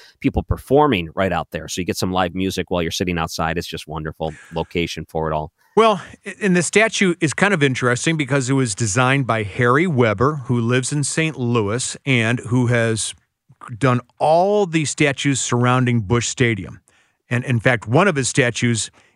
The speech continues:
Speaker 2: is in the basement of Busch Stadium. He completed it years ago.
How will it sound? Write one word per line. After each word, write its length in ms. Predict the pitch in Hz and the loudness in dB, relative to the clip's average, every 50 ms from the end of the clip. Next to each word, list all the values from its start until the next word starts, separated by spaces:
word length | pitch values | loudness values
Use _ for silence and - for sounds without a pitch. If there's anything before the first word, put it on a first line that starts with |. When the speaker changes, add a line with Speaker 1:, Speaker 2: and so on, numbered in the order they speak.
| _ | _
Speaker 2:
is 160 | - 110 95 110 | -8 -6 -2 0
in 80 | 117 | 0
the 100 | 135 151 | 0 0
basement 560 | 156 - 269 320 330 311 - - - 139 110 - | 0 2 2 2 2 0 0 2 2 2 2 0
of 160 | - 113 95 | -6 -8 -4
Busch 200 | - 117 117 - | -2 -2 -2 -2
Stadium. 380 | - - 123 110 104 98 95 85 | -2 -2 -2 -2 -2 -2 -4 -2
He 120 | 95 127 | -2 -2
completed 460 | 117 - 117 98 - 139 143 135 131 127 | -2 -2 -2 0 0 2 2 2 2 0
it 80 | 110 | -2
years 420 | 101 107 120 139 165 185 196 - 190 | -2 0 2 4 4 2 2 2 0
ago. 460 | 165 139 147 135 131 135 135 139 | 0 2 2 2 2 2 0 0